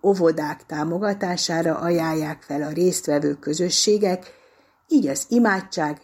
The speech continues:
kézzel fogható szeretetté és szolidaritássá is válik. A hivatalos nyitóalkalom vasárnap volt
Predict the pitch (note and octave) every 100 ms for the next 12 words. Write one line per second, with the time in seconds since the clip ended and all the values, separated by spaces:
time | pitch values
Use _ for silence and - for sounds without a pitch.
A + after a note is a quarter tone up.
0 | _ _ - F#3 D#3 - D3 D#3+ A3 A3
1 | - F3+ - D#3 D3 - F#3+ F3 D#3+ D#3+
2 | D#3+ D#3+ - G#3+ A3 A3 _ _ _ A3
3 | G3+ G3 - F3+ E3+ D#3 D3+ D3 E3+ F#3
4 | F#3 F3 D#3+ D3+ D3+ - C#3+ D3 D3+ D3
5 | - _ _ _ _ _ _ _ _ _
6 | - F#3+ G3 E3+ D#3+ D#3 C#3+ C#3 - D#3
7 | E3 A#3+ A#3+ G#3 G#3 F#3+ F3+ F#3 D3+ D#3
8 | - F3+ F3+ F3 E3 E3 E3